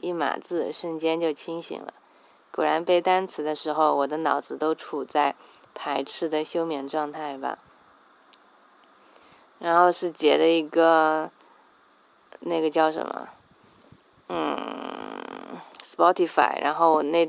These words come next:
那，那段时间，我增加了一个日文的一个输入法到那个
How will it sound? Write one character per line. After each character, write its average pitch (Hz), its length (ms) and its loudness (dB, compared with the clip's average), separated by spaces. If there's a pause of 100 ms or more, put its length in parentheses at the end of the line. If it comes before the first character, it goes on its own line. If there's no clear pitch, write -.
(100)
那， 180 220 2
那 180 200 4
段 175 220 4
时 156 140 -12
间， 165 260 2 (600)
我 143 200 4
增 190 360 2
加 185 260 4
了 180 80 6
一 156 120 4
个 156 480 4
日 208 240 6
文 147 220 4
的 151 120 0
一 151 100 0
个 156 60 2
输 175 200 -6
入 170 180 -2
法 - 240 0
到 147 160 -4
那 143 200 -6
个 131 200 -2